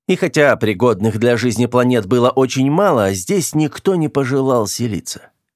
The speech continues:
Все дело было в вирусе, который господствовал на планете и с нетерпением ожидал новых жертв. Его не было только под землей, посреди океана и на полюсах. Из опасения заражения заселять колонистами Землю не стали.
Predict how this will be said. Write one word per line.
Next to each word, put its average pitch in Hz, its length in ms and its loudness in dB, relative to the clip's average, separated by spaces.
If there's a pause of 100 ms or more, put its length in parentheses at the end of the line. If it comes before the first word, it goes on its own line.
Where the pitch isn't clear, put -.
(200)
Все 220 240 0
дело 180 300 2
было 160 340 2
в 113 80 -8
вирусе, 113 500 -2
который 113 380 0
господствовал 127 800 0
на 131 80 0
планете 165 440 0
и 165 200 -2
с - 80 -6
нетерпением 160 880 0
ожидал 131 540 0
новых 117 520 -2
жертв. - 520 -10 (440)
Его 143 320 0
не 131 220 0
было 90 220 0
только 98 320 -2
под 92 200 -4
землей, 113 480 0 (200)
посреди 98 480 -2
океана 117 800 0 (220)
и 135 120 2
на 113 100 0
полюсах. - 640 -6 (760)
Из 131 140 0
опасения 208 540 0
заражения 175 720 2
заселять 143 560 0
колонистами 151 640 0
Землю 147 380 0
не 147 140 -2
стали. - 480 -4